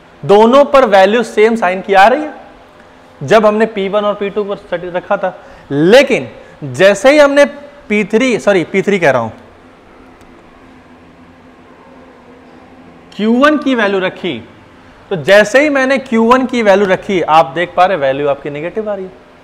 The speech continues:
तो मतलब कहने का अगर पी वन, पी टू और क्यू वन में relation देखा जाए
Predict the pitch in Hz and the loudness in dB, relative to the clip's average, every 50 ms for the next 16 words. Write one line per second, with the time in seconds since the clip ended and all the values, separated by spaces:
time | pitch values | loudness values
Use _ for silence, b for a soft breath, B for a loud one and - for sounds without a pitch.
0 | _ - - - - - - - - - 311 302 262 240 240 233 247 254 294 302 | _ -20 -20 -20 -20 -20 -20 -20 -6 -2 -2 0 2 0 0 -2 0 2 2 2
1 | 302 - 254 240 240 247 247 247 269 285 269 208 220 226 220 277 277 277 277 - | 2 0 0 0 0 0 0 2 4 4 4 4 4 4 4 2 2 2 -2 -4
2 | - 214 220 220 214 247 269 277 247 - 240 226 226 226 - 269 262 262 254 254 | -4 -2 0 0 2 0 0 0 -2 -2 -4 -4 -4 -4 -4 -2 0 0 0 0
3 | 262 - 208 208 220 240 240 254 247 247 208 185 175 180 175 - 220 220 208 196 | -2 -4 -4 -2 -2 -2 -4 -4 -4 -4 -4 -4 -4 -4 -6 -6 -8 -6 -6 -6
4 | 202 202 208 208 190 156 165 165 151 | -4 -2 -2 -2 0 0 0 0 0